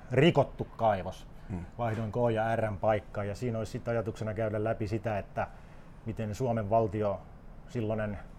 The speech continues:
Speaker 1: hallitus, olisiko se ollut sitten tää Kataisen onneton sixpack vai mikä silloin oli? Niin
Speaker 2: Kataisen
Speaker 1: tota
Speaker 2: onneton sixpack on ainakin hyvä nimi Kataisen onnettomalle sixpackille.
Speaker 1: Joo, ja tota, niin,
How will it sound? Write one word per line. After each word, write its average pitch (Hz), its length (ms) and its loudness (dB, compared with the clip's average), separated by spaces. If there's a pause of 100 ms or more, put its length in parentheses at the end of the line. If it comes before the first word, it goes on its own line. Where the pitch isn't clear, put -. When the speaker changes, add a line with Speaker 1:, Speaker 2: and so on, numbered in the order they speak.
(920)
Speaker 1:
hallitus, 104 600 2
olisiko 107 260 -4
se 107 80 -2
ollut 113 160 -2
sitten - 160 -8
tää 117 120 0
Kataisen 110 420 0
onneton 107 320 -4
sixpack - 380 -6 (120)
vai 95 120 -6
mikä 98 200 -6
silloin 92 320 -6
oli? 92 220 -6 (920)
Niin 104 140 -2
Speaker 2:
Kataisen 107 300 4
Speaker 1:
tota 110 140 4
Speaker 2:
onneton 95 220 -2
sixpack 104 500 -8
on 98 60 -4
ainakin 95 200 -4
hyvä 104 200 0
nimi 104 240 -4
Kataisen 95 460 -4
onnettomalle 95 460 -6
sixpackille. 120 600 -4
Speaker 1:
Joo, 107 300 0
ja 101 160 -2
tota, 107 360 -4
niin, 107 320 -2